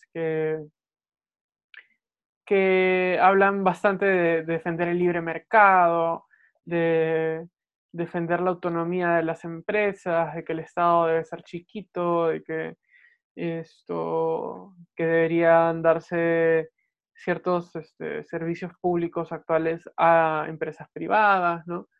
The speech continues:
Esto, que estaban en contra de la cuarentena, en contra del uso de mascarillas, en contra de, de una serie de medidas que estaban hechas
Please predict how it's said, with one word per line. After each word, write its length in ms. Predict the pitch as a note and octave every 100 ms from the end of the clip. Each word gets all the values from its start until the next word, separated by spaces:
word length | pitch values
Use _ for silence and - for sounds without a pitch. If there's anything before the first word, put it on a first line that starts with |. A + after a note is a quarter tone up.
| _ _ _ _ _
Esto, 1400 | - F3 E3+ E3+ E3 - _ E3+ E3 E3 E3 E3 D#3+ D#3+ -
que 80 |
estaban 320 | D#3+ F3 E3 E3
en 80 |
contra 260 | D#3+ E3+ E3+
de 60 | E3+
la 120 | D#3+
cuarentena, 680 | D3 D3+ D#3+ A3+ A3+ G#3+ F3
en 80 | E3
contra 260 | E3 D#3+
del 140 | D#3+ D#3
uso 180 | -
de 60 | D#3
mascarillas, 840 | D3+ - D#3+ G#3+ A3+ G3 F3+ F3
en 80 | E3
contra 380 | D#3+ F3 F3 F3+
de, 280 | E3+ D#3+ - _ _ _ _
de 60 | F3
una 120 | G3+
serie 220 | G3+ G#3+
de 60 | A3
medidas 320 | G#3 F3 G3
que 80 | -
estaban 360 | - E3 F3 F#3
hechas 320 | F3 F#3